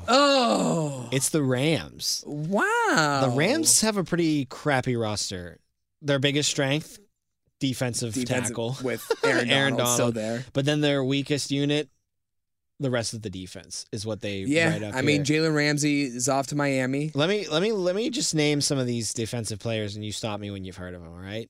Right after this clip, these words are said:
Speaker 2: Aaron Donald, yes.
Speaker 1: Yeah.
Speaker 2: Jonah Williams, Marcus Copeland, Michael Hucht,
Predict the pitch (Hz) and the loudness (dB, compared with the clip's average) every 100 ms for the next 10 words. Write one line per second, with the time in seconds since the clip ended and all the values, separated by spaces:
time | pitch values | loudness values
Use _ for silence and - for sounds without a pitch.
0 | - 131 143 131 123 117 110 80 - - | -4 0 0 0 0 0 -4 -8 -12 -14
1 | - _ _ - 76 69 - 120 139 151 | -16 _ _ -20 -18 -18 -14 0 4 6
2 | 156 143 147 165 170 - - _ _ _ | 6 6 4 4 2 -2 -6 _ _ _
3 | _ _ - 131 147 165 - - 143 143 | _ _ 2 4 6 4 4 4 2 2
4 | 156 156 160 156 _ _ _ 123 151 151 | 2 2 0 -6 _ _ _ 4 4 4
5 | 160 - 151 165 - - - | 2 4 4 2 -2 -12 -14